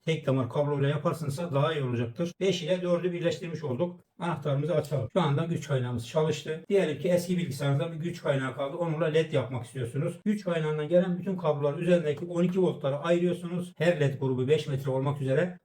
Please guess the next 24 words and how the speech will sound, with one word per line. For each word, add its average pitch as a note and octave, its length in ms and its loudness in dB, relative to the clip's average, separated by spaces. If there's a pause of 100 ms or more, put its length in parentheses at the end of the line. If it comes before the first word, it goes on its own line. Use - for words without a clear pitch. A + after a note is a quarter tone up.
kırk F#3 220 0
elli F3 200 4
metreye D#3 360 0
yakın E3 360 -2
led F3 240 6
yakabilirsiniz. E3 920 -2 (140)
Konektörün F3 600 2
dışından F3 380 0
kabloları D#3+ 420 2
keserek, E3 580 2
ledinizi D3+ 360 0
ekleyerek E3+ 640 2
bantladıktan E3 580 0
sonra E3 520 2
kullanmanızı D3 600 2
tavsiye F3 440 0
ediyorum. F3 380 -2
Kavisli D#3 460 2
kısım C#3 260 -2
yukarı D#3 280 0
gelecek C3+ 340 2
şekilde C3 340 -2
tuttuğumuz D#3+ 460 -2
zaman D#3 360 0